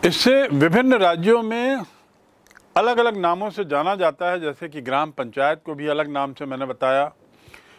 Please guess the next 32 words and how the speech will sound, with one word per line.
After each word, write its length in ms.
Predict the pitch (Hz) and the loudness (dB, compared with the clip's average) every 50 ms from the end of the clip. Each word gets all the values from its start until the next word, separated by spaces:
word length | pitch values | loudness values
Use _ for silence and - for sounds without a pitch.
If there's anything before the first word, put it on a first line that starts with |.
| _ _ | _ _
ऐसे 200 | 139 139 123 143 | -2 -2 0 0
ही 60 | 151 123 | -4 -2
ग्राम 300 | 107 123 131 139 139 - | 0 0 0 0 -2 -4
सभा 280 | - 131 123 135 151 | -10 -6 -2 -2 -2
को 140 | 147 160 151 | -2 -4 -6
भी 100 | 143 143 | -2 -2
अलग-अलग 400 | 139 135 139 139 139 139 131 123 | -2 0 0 -2 -2 -4 -6 -6
नामों 300 | 123 120 120 127 135 131 | -6 -8 -6 -6 -8 -10
से, 280 | - - 123 120 117 117 _ _ _ - - - _ _ _ _ _ _ _ - | -8 -8 -8 -8 -8 -10 _ _ _ -20 -20 -20 _ _ _ _ _ _ _ 0
तो 100 | 214 214 | 0 0
जनपद 720 | 156 123 113 160 160 170 185 175 - 254 269 262 247 190 208 | 0 0 0 0 0 0 -2 -2 0 0 0 0 -2 -4 -4
पंचायत 580 | 202 180 156 - 170 156 160 175 208 196 - | -4 -4 -4 -2 0 2 2 0 -2 -2 -6
या 60 | 196 180 | -8 -8
पंचायत 580 | - - 147 131 - 156 156 170 185 170 - | -6 -8 -10 -8 -4 0 0 0 0 -2 -6
समिति 320 | - 147 170 214 208 240 208 | -10 -10 -10 -10 -12 -10 -6
के 120 | 202 190 | -6 -4
भी 120 | 170 170 | -2 -2
अलग-अलग 400 | 156 147 151 151 156 147 139 131 | 0 0 0 0 0 -2 -4 -6
नाम 260 | 127 127 123 131 139 165 | -6 -6 -6 -6 -6 -8
हैं। 120 | 202 214 | -8 -6
जैसे 160 | 214 185 175 | -6 -8 -6
कुछ 180 | - - 175 156 | -6 -6 -6 -4
जगह 200 | 143 160 151 156 | -2 -2 -2 -2
उसे 180 | 147 135 156 | -2 -4 -8
पंचायत 520 | 139 - 127 120 107 - 135 139 143 135 - | -8 -8 -8 -8 -4 -2 0 0 0 -2 -6
समिति 340 | - 139 156 165 151 180 165 | -10 -10 -10 -10 -12 -12 -8
कहते 320 | - 170 156 - - 175 | -6 -6 -6 -6 -8 -10
हैं, 300 | 170 139 165 170 160 _ _ _ _ _ _ _ _ _ _ _ _ _ _ _ _ _ _ _ - - _ - - - - - - _ - | -10 -10 -12 -16 -16 _ _ _ _ _ _ _ _ _ _ _ _ _ _ _ _ _ _ _ -20 -20 _ -20 -20 -20 -20 -20 -20 _ 0
कुछ 140 | 175 160 135 | 0 2 2
जगह 260 | 156 156 143 156 151 135 139 - | 2 2 2 2 0 0 -2 -2
आंचलिक 520 | - 151 160 165 151 - 170 165 156 - - _ | -2 -2 -2 -2 -2 -2 -2 -2 -2 -4 -2 _
परिषद 520 | 147 139 143 135 - 180 180 170 160 156 | -2 -2 -2 -2 -2 -2 -2 -2 -2 -6